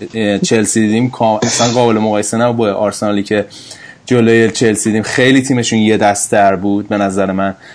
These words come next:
و اتفاقی که افتاده بود تو این ترکیب، اه، آرون رمزی هم خیلی خوب می‌تونست بره جلو و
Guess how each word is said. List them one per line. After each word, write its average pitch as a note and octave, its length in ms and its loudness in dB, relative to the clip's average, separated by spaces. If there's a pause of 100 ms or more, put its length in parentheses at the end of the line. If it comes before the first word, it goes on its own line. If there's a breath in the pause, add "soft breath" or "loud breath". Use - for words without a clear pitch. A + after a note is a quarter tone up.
(140 loud breath)
و A#2+ 60 0
اتفاقی C3+ 500 0
که E3+ 120 -6
افتاده B2 520 0
بود D3 260 0
تو - 140 -6
این C#3 180 0
ترکیب، C3+ 760 0
اه، A#2 240 0
آرون A#2+ 340 0
رمزی A2+ 400 0
هم C#3+ 120 0
خیلی C3+ 500 0
خوب A#2 200 -4
می‌تونست G#2+ 400 -4
بره G#2+ 200 0
جلو G2+ 460 0
و G2 240 0